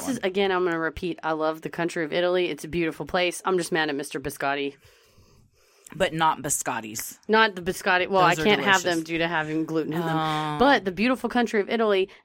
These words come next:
Speaker 1: everywhere you go, almost everywhere you go, they have gluten-free options.
Speaker 2: Oh,
Speaker 1: It is a
Speaker 2: how
Speaker 1: wonderful,
Speaker 2: nice.
Speaker 1: magical place.
Speaker 2: That's very nice. On the same day Gade was found guilty, the judge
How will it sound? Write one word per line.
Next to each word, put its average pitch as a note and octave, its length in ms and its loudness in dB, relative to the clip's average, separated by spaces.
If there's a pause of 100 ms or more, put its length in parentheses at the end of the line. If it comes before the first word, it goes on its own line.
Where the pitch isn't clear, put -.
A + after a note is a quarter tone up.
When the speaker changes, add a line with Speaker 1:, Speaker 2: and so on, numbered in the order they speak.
Speaker 1:
everywhere B3 400 6
you F#3 160 -2
go, E3+ 400 2 (720)
almost G#3 320 2
everywhere E3 280 2
you D#3+ 120 0
go, E3 240 2
they F3+ 160 2
have F3 220 0
gluten-free F#3 400 0
options. E3 480 -4 (100)
Speaker 2:
Oh, E4+ 300 2
Speaker 1:
It G#3+ 60 8
is F3+ 140 2
a F#3 100 2
Speaker 2:
how D#3+ 40 -4
Speaker 1:
wonderful, A#3 460 4
Speaker 2:
nice. - 20 4
Speaker 1:
magical F#3+ 380 2
place. E3 320 -2
Speaker 2:
That's C#4 120 -6
very D#3 140 -4
nice. C#3 180 -12 (1000)
On G3+ 160 0
the G3+ 80 -2
same D#4+ 340 2
day A3+ 480 0 (140)
Gade F#3+ 420 2
was F3+ 200 -2
found B2+ 260 -4
guilty, B2 400 -8 (300)
the D#3 100 -4
judge E3+ 340 0